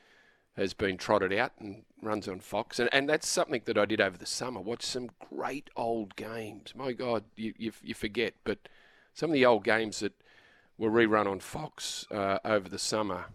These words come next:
have been great to watch. I've certainly passed a bit of my time watching them, but I do remember the kick, yes. And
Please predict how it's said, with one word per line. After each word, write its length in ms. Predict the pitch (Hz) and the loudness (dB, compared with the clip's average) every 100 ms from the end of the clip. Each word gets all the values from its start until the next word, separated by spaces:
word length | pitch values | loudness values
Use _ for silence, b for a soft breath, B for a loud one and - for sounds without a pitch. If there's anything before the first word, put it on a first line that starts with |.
| - | -6
have 180 | 101 - | -6 -2
been 260 | 101 95 | -4 -4
great 360 | 90 101 135 - | -4 -2 -2 -2
to 60 | 107 | -8
watch. 240 | 71 - | -8 -4
I've 140 | 113 - | -6 -2
certainly 300 | 107 - 104 | -4 -4 -8
passed 360 | - 104 92 | -4 -2 -2
a 40 | 95 | -6
bit 100 | 98 | -6
of 60 | 92 | 0
my 180 | 110 | 0
time 300 | 120 87 76 | 0 -4 -6
watching 360 | 78 87 - 98 | -6 -8 -6 -4
them, 140 | 101 - B B B - | -6 -8 B B B 6
but 120 | 123 | 8
I 80 | 123 | 8
do 180 | 147 156 | 8 6
remember 340 | 131 131 110 | 6 4 2
the 60 | 104 | -6
kick, 320 | - 98 - | -6 -8 -4
yes. 340 | 98 90 - - | -6 -4 -6 -2
And 260 | 110 107 | 2 2